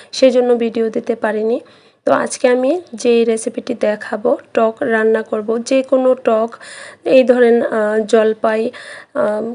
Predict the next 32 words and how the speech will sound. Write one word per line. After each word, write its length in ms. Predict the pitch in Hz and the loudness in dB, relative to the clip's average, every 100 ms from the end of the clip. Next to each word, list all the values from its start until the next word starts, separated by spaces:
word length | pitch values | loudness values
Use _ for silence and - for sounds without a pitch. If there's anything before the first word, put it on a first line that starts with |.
| - | -4
কামরাঙ্গা, 760 | 226 220 220 220 220 226 233 | -2 -2 -4 -2 -2 -2 -4
কাঁচা 460 | 262 226 208 208 220 | -2 -2 -2 -2 -4
আম, 380 | 320 226 220 233 | -2 -2 -4 -4
কাঁচা 380 | - 214 214 220 | -4 -4 -4 -4
তেঁতুল, 400 | 220 214 247 262 | -6 -4 -4 0
যে 200 | 277 262 | 2 2
কোনো 320 | 269 262 262 | 0 0 0
ধরনের 420 | 254 226 226 226 226 | -2 0 0 -2 -2
টকটা 420 | 214 - - 220 | -4 -6 -6 -4
যদি 240 | 226 220 | -4 -2
এইভাবে 440 | 226 233 233 262 254 | 0 0 0 -2 0
রান্না 280 | 233 233 | 0 0
করা 260 | 226 208 208 | -2 -4 -4
যায়, 220 | 208 226 | -4 -4
তাহলে 320 | 240 254 247 | -2 -2 -2
কিন্তু 360 | 247 247 240 240 | -2 -6 -2 0
আর 180 | 214 214 | 0 -2
কিছুই 400 | 214 233 - 247 | -8 -14 -4 -2
লাগবে 380 | 226 208 208 214 | -2 -4 -6 -6
না, 140 | 208 269 - - _ _ - | -4 -6 -8 -20 _ _ -4
এতটা 420 | 220 - 226 226 | -2 -4 -2 -4
মজার 440 | 214 214 208 220 | -4 -8 -6 -8
হয়। 440 | 202 - 196 208 - - - - - | -8 -6 -2 -2 -2 -8 -20 -20 -6
তো 120 | - 226 | -2 0
দেখতে 300 | 226 220 233 | -2 -4 -4
পাচ্ছেন, 460 | 233 226 247 294 | -2 -2 -2 -2
আহ, 300 | 311 220 220 214 | -2 -2 -2 -2
তেলের 300 | 240 226 226 | -2 -2 -4
মধ্যে 360 | 220 220 269 | -6 -2 -2
পেঁয়াজ, 380 | 269 240 233 226 233 | 0 -2 -2 -2 -4
রসুন 400 | 226 220 226 226 | -4 -4 -4 -4
কিছু 300 | 226 226 | -6 -8